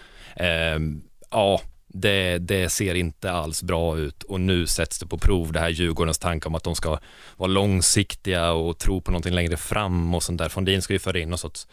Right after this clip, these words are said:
anfallsspel som inte är lika beroende av en Mia Jalkerud eller Olivia Skog eller någonting.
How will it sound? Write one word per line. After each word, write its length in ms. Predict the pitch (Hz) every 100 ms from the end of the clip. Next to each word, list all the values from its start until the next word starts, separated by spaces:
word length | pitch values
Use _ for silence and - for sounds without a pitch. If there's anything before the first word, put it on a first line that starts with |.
| - -
anfallsspel 640 | 113 101 - 92 - 107 92
som 120 | 98
inte 140 | 90
är 40 | 87
lika 340 | 95 85 92
beroende 460 | 87 101 113 107 87
av 180 | 80 -
en 320 | 92 92 85 - - -
Mia 220 | - 95 87
Jalkerud 580 | 90 85 - 82 82
eller 120 | 82 80
Olivia 300 | 80 80 85
Skog 360 | - 82 85
eller 140 | 82 82
någonting. 380 | 78 - 80